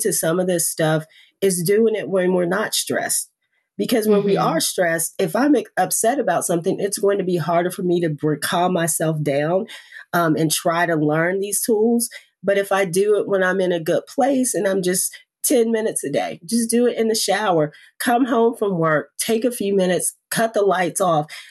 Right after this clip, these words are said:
Speaker 1: and just be present where you are for ten minutes. We don't have to do, now ideally,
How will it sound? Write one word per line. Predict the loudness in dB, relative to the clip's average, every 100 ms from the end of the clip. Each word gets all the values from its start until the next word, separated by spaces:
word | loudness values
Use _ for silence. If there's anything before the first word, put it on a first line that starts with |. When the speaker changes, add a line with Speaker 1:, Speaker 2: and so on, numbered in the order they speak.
| _ -2
Speaker 1:
and | 0 0
just | 0 -2 -2
be | 0 0 0
present | -2 2 2 2 0 -2 -2
where | -2 0 0
you | 0 -2 -2
are | 0 2 0 -4 -8 -20 -6
for | -2 0
ten | -2 -2 0 2 2
minutes. | 2 0 -2 -8 -10 _ _ -2
We | 0 2
don't | 0 0 -2
have | -2 0
to | -2
do, | 0 0 2 2 2 2
now | 0
ideally, | 0 -2 -2 0 0 2 0 -2